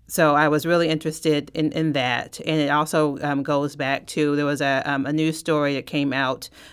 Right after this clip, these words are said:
um, a few years ago about, um, I think the little girl was twelve years old and she was walking to school.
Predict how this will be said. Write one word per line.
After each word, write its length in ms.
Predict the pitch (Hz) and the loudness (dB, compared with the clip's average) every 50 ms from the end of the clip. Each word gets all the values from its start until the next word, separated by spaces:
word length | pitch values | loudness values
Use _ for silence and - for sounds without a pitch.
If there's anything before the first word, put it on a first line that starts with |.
| - - | -4 0
um, 180 | 147 147 139 135 | 2 2 2 0
a 80 | 127 | -2
few 160 | - - 165 | -2 0 0
years 300 | 151 139 143 147 143 139 | 2 2 2 0 0 -2
ago 260 | 151 131 139 135 131 131 | -2 -2 0 0 0 0
about, 320 | 131 139 139 139 135 - | 0 0 0 0 0 0
um, 220 | 135 135 131 135 - | -2 -4 -4 -4 -4
I 120 | 143 143 | -4 -4
think 300 | 143 170 165 - - _ - | -2 -4 -6 -6 -10 _ -4
the 60 | 156 | -2
little 160 | 151 156 147 | 0 0 0
girl 200 | 139 156 151 139 | 2 2 2 2
was 100 | 139 135 | 0 -2
twelve 240 | - - 165 156 143 | 0 0 0 2 2
years 180 | 143 143 131 | 0 -2 -2
old 260 | 147 139 139 139 139 135 | 0 0 0 0 0 -2
and 80 | 135 | -4
she 120 | - 151 143 | -2 -2 -2
was 100 | 139 143 | -2 0
walking 360 | 139 135 143 135 - 143 131 | 0 0 0 0 0 -2 -2
to 80 | 131 | -2
school. 440 | 127 - - - 147 123 113 - - | -4 -8 -4 -2 -2 -2 -2 -4 -8